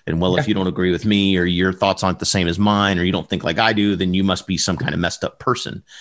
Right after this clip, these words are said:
Speaker 1: Um, and I would say seek to understand before you seek to judge,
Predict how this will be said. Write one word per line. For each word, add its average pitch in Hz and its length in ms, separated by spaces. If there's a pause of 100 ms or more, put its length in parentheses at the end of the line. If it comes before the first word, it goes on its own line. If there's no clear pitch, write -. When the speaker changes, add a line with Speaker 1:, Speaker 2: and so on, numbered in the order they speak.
(360)
Speaker 1:
Um, 90 460 (260)
and 107 100
I 107 160
would 123 220
say 104 380 (200)
seek - 640
to - 180
understand 95 1080 (580)
before 101 600
you 87 500
seek - 380
to - 100
judge, - 540